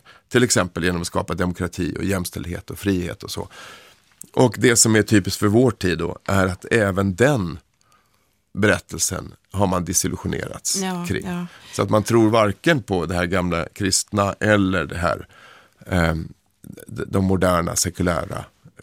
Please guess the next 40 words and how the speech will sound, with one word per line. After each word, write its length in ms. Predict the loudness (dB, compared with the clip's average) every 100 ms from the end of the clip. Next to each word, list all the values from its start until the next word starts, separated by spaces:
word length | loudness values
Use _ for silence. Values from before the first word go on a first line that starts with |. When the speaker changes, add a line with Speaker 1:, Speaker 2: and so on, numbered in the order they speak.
| -2
Speaker 1:
politiska 440 | 2 2 0 -2
ideologierna. 600 | -2 -2 -4 -4 -4 -10 -16 -20 -4
Och 140 | 0 4
då 140 | 4
är 80 | 4
det 80 | 4
som, 220 | 2 0
landar 360 | 2 2 4 2
man 160 | 2 0
i 40 |
den 100 | -2
här 120 | -4
disillusionerade 960 | -4 -4 -4 -4 -2 -2 -4 -6 -12 -14 -6
hopplösheten. 720 | -6 -4 -8 -4 -6 -6 -20 _ _ _
Speaker 2:
Ja, 320 | 2 6 6
eller 140 | 4 2
så 160 | 0
kan 220 | 2 2 2
man 140 | 2
landa 320 | 2 2 2
i 120 | 2
det 200 | 0 -2
som 200 | -2 -2
du 80 | -2
är 40 | 0
inne 300 | 0 0 -2
på, 200 | -2 -4
att, 260 | -4 -2
eh, 120 | -2 -2 -8 -18 -18 -20 -20 _ 2
eh, 200 | 2 6
hur 260 | 6 6
kan 220 | 4 2 2
jag 300 | 0 -2 -2
tas 500 | -2 0 -2 -2 -2
i 80 |
anspråk 920 | 0 2 2 -2 2 0 0 -6 -14 -6
av 120 | 0
andra 360 | 2 4 2 2
människor, 760 | 2 0 -2 -4 -4 -6 -8 -4
av 240 | -4 -4